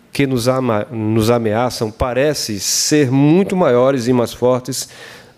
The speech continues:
do que a capacidade de lidar com elas. E ficamos, muitas vezes, como os discípulos que foram pegos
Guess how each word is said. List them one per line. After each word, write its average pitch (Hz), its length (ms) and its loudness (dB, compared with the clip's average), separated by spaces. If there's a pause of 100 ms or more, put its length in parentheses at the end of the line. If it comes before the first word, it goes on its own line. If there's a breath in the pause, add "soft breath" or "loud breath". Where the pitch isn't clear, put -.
do - 80 -2
que 123 380 0 (560)
a 117 80 -6
capacidade 113 680 -4
de 104 140 -4
lidar 104 360 0
com 117 140 -2
elas. 90 440 -6 (680 loud breath)
E 131 80 -2
ficamos, 156 680 -2
muitas 123 360 0
vezes, 127 540 0
como 151 240 0
os 135 60 0
discípulos 139 760 -2 (720 loud breath)
que 123 120 -4
foram 147 360 0
pegos 131 520 -2